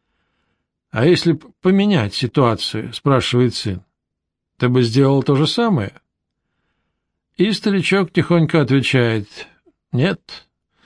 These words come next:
нипочем". "Ты говоришь как антисемит".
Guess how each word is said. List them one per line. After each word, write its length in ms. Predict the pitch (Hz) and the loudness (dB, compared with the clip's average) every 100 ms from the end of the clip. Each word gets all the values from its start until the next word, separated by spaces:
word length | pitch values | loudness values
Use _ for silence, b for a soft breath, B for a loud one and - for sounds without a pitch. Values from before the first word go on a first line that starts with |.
| b b - | b b 0
нипочем". 760 | 175 170 151 - 117 95 90 _ _ _ _ _ _ _ _ _ _ _ _ _ _ _ _ _ _ | 0 2 0 0 -2 -2 -8 _ _ _ _ _ _ _ _ _ _ _ _ _ _ _ _ _ _
"Ты 180 | 143 131 | 0 0
говоришь 460 | 110 120 123 131 - | 4 4 4 0 0
как 180 | 117 | 0
антисемит". 600 | 127 113 117 160 135 90 | 2 0 0 0 0 -2